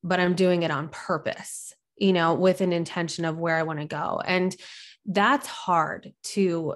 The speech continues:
make that decision and intention because it's easier to live inside of,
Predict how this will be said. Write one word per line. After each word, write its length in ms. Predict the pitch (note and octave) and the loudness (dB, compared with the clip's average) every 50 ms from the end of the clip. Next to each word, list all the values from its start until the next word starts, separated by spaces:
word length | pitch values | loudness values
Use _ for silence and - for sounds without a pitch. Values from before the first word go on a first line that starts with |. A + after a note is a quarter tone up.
| - | -4
make 280 | - F#3 F3+ F3 E3+ - | -4 -2 -2 -2 -2 -2
that 140 | E3+ E3 E3 | -4 -4 -4
decision 520 | E3+ D#3+ - - E3+ D#3+ E3 D#3+ D#3 D3+ | -6 -8 -4 -4 -2 -2 -2 -2 -4 -4
and 180 | - - E3 E3 | -4 -4 -4 -4
intention 540 | D#3+ D#3+ D#3 - F3+ E3+ E3 - E3 D#3 D#3+ | -4 -6 -6 -4 -4 -4 -4 -4 -6 -6 -4
because 500 | E3 D3+ - - F3 E3 D#3 D#3+ D#3+ - - - - - - - - - - _ _ _ _ _ _ _ _ _ _ _ _ _ _ _ _ _ - - - | -6 -6 -4 -2 0 0 0 -2 -6 -12 -16 -20 -20 -20 -20 -20 -20 -20 -20 _ _ _ _ _ _ _ _ _ _ _ _ _ _ _ _ _ -14 -4 2
it's 220 | - A3 G#3 - - - | 2 2 2 0 -2 2
easier 720 | A3+ A3 A3+ G#3 G3 G3+ G3 F#3 F3+ F3 E3+ F3 F3 F3 - | 4 6 6 8 8 8 8 8 8 6 6 4 2 0 -2
to 300 | - - G#3+ G3 F#3+ F#3 | -2 2 4 4 4 4
live 460 | F#3 F#3+ F#3+ F#3 F#3 F#3 F3+ F3 D#3+ | 4 4 6 8 8 8 6 6 4
inside 720 | B2+ F3+ F3+ F3 F3+ - F#3 E3+ E3 E3 E3 E3 E3 - | 0 -2 -2 -4 -4 -2 -2 0 0 0 0 -2 -2 -4
of, 460 | - - E3+ E3+ D#3+ D#3+ D#3+ D#3 | -4 -4 -4 -4 -4 -6 -6 -8